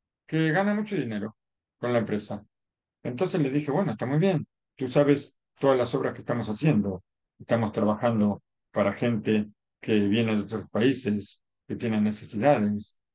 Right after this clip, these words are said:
gente que, que, que se acerca,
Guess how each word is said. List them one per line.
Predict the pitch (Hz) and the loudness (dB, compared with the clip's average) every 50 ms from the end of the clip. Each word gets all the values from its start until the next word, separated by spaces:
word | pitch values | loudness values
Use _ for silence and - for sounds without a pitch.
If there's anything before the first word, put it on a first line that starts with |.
| _ _ | _ _
gente | - - 123 123 120 107 123 123 120 | -4 -2 -2 0 0 2 2 2 2
que, | - - 117 113 110 110 104 101 - _ _ _ _ _ _ _ _ _ | 2 2 2 4 4 4 2 0 -4 _ _ _ _ _ _ _ _ _
que, | - - 120 110 107 107 107 110 110 107 107 104 101 98 - _ _ _ _ _ _ _ _ _ _ _ _ _ _ _ _ _ - - - - - _ _ _ _ _ | -4 0 4 6 6 6 6 6 4 2 2 0 -2 -4 -8 _ _ _ _ _ _ _ _ _ _ _ _ _ _ _ _ _ -20 -20 -20 -20 -20 _ _ _ _ _
que | - - 151 | -4 -4 -2
se | - - 147 | 0 0 0
acerca, | 131 - - - - 180 175 151 147 - - 127 117 113 110 107 | -2 -2 -2 0 2 4 4 4 2 2 0 -2 -2 -2 -4 -6